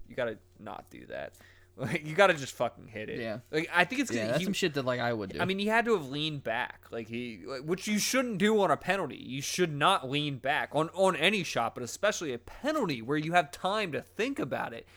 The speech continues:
Speaker 1: It's, the ball's sitting
Speaker 2: Mm-hmm.
Speaker 1: right there. Just fucking put your shoulders forward,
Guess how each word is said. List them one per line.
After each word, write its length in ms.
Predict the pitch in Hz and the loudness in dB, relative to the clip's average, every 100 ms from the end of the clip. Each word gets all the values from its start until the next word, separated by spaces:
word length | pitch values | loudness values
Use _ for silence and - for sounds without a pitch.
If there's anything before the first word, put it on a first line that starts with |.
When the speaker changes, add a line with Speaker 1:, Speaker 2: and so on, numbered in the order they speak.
| - | -8
Speaker 1:
It's, 260 | 143 - - | -6 -4 -4
the 220 | 160 143 | 0 0
ball's 280 | 180 214 - | 2 -2 0
sitting 260 | 190 165 | 0 0
Speaker 2:
Mm-hmm. 80 | 135 | 0
Speaker 1:
right 180 | 131 - | -2 -2
there. 220 | 220 165 | 0 0
Just 280 | 117 - - | -2 -10 -2
fucking 380 | 196 196 156 - - - - _ - _ | -2 0 -4 -6 -16 -20 -20 _ -20 _
put 180 | - 233 | 2 4
your 100 | 226 | 2
shoulders 420 | - 202 190 170 | 0 2 2 0
forward, 500 | - 139 135 131 127 | -4 -2 0 -2 -4